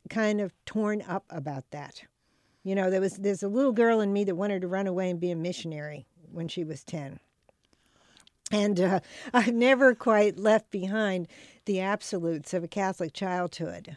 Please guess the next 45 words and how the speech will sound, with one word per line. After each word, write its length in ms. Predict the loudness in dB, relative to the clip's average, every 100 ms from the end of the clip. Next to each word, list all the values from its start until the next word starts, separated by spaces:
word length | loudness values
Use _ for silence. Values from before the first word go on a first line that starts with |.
| -2
How 200 | 2 2
can 220 | 0 0
you 320 | 0 0 -4 -8 -20 -10
live 260 | 0 2 2
in 200 | 0 0
luxury 600 | 0 0 0 -2 0 -2
when 240 | -2 -4
people 340 | -4 -6 -4 -6
are 40 |
starving, 540 | -6 -2 -2 -2 -4 -8
when 120 | -6
they're 120 | -6
hungry, 520 | -4 -2 -2 -4 -8 -8
you 100 | -6
know? 280 | -6 -8 -12 _ _ _ _ _ -8
The 140 | -4
Matthew 400 | 2 2 2 -2
twenty-five 720 | 0 0 0 -2 -4 -4 -6
in 80 | -6
the 60 | -4
Gospels, 640 | -2 -2 -4 -10 -12 -12 -10
"When 200 | -6 -4
I 80 | -2
was 200 | -2 -2
hungry, 320 | 0 0 0
you 120 | 0
gave 300 | -2 -2 -2
me 140 | -4 -6
to 100 | -8
eat. 300 | -4 -4 -4
When 140 | -6 -6
I 40 |
was 160 | -8 -8
thirsty, 380 | -6 -8 -6
you 100 | -8
gave 240 | -6 -6 -6
me 100 | -8
to 80 | -6
drink. 340 | -4 -4 -6
When 160 | -8 -8
I 80 | -8
was 220 | -10 -8
naked, 340 | -8 -8 -10
you 100 | -10
clothed 460 | -10 -4 -2 -2 -4